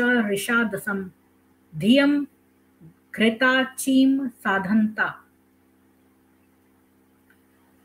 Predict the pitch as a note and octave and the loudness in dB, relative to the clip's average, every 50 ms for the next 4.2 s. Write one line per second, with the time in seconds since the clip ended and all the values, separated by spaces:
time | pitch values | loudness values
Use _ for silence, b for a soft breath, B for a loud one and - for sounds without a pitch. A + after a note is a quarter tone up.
0 | _ _ _ _ _ _ _ _ _ _ _ - B3+ C4 C#4 C4+ - - _ _ | _ _ _ _ _ _ _ _ _ _ _ 8 8 8 8 6 2 -8 _ _
1 | _ _ _ _ _ _ _ B3 A3 G3+ A#3+ C#4+ C#4 C4 C#4 C4+ D4 D4 D4+ C4+ | _ _ _ _ _ _ _ -4 2 4 4 4 4 2 4 6 6 6 6 4
2 | B3+ - - D4 C#4+ B3+ C#4 C4+ C4 A#3+ A3+ A3+ A#3+ A#3+ A#3+ - - A3 A3+ A3 | -2 -2 -2 -2 0 0 0 2 2 0 0 -2 -6 -8 -8 -8 -6 -4 -2 0
3 | A3+ A3+ A3+ - - - A#3 A#3 B3 B3 - - A#3 B3 B3 B3 A#3 - - A#3 | 0 -2 -2 -4 -2 2 2 2 2 2 0 -2 0 0 0 -2 -4 0 4 4
4 | A#3 A#3+ B3+ C4 | 4 4 4 0